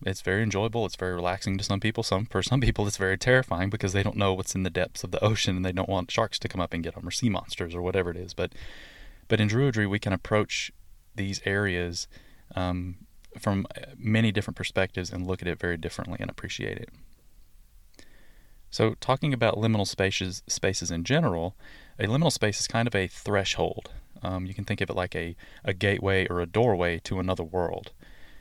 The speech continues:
Um, if you're at a liminal space, uh, you know, you are transitioning from one place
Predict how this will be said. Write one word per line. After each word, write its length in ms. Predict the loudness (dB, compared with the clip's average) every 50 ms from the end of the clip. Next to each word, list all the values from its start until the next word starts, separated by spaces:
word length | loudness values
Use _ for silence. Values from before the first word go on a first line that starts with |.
| -18 -16 -12 -6
Um, 400 | -4 -2 -2 -2 -2 -4 -8 -10 -12 -14 -20 -20 -20 -20 -20 -20 -20 -20 -20 -20 -20 -20 -20 -20 -20 -20 -20 -20 -20 -20 -20 -20 -20 -20 -20 -20 -20 -20 -18 -10 -8
if 140 | -4 0 2
you're 120 | 2 4
at 180 | 6 6 6 6
a 40 |
liminal 380 | 4 2 2 2 2 0 0 -2
space, 480 | -4 -2 0 0 0 0 0 -4 -8 -10 -14 -20 -20 -20 -20 -20 -20 -20 -20 -20 -16 -8 -6
uh, 280 | -4 -4 -2 -4 -4 -6 -10 -14 -18 -18 -14 -8
you 120 | -4 -2 -2
know, 140 | 0 -2
you 200 | -2 -2 0 0
are 80 | 0 0
transitioning 760 | 2 2 2 2 2 2 2 2 2 2 2 2 2 0 -2
from 300 | 0 0 0 0 0 -2 -2
one 240 | 0 0 2 2
place 440 | 2 0 0 0 0 -2 -4 -6 -8